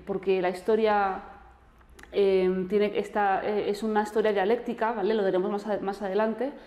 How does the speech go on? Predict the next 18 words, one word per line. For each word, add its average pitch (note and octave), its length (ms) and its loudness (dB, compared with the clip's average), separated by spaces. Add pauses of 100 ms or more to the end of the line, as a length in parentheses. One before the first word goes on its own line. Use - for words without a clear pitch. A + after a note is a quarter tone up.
(260)
eh, F#3+ 200 0
tiene G3+ 180 0
que G3+ 100 0
llegar G#3 200 0
a G3+ 40 2
un G3 100 -2
fin B3+ 360 -2
y G#3+ 80 -2
este G#3 160 -2
sería G3+ 300 0
el F3+ 80 -4
fin, F#3 320 -4
¿vale? G3 240 0 (300)
El G3 120 -4
fin A3+ 220 -2
es B3 180 0
la A3 80 0
sociedad G#3+ 480 0